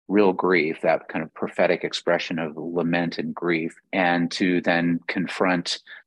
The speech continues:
the empire's inevitable despair when that denial fails them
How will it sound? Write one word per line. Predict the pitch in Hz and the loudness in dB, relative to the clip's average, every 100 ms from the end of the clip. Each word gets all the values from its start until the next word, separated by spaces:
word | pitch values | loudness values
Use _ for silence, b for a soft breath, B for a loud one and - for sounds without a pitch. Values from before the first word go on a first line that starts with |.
| - | -8
the | 87 90 | 0 2
empire's | 92 92 - 87 87 80 | 2 0 0 2 2 2
inevitable | 90 87 87 80 85 76 | 0 2 2 0 -2 -4
despair | 80 - - 139 156 104 98 90 | -4 -6 2 6 6 6 6 2
when | 90 85 | -2 -4
that | 82 80 | -4 -6
denial | 92 87 101 92 | -6 -2 0 0
fails | - 107 107 101 - | 0 2 2 0 -2
them | 87 85 85 82 | -6 -4 -6 -8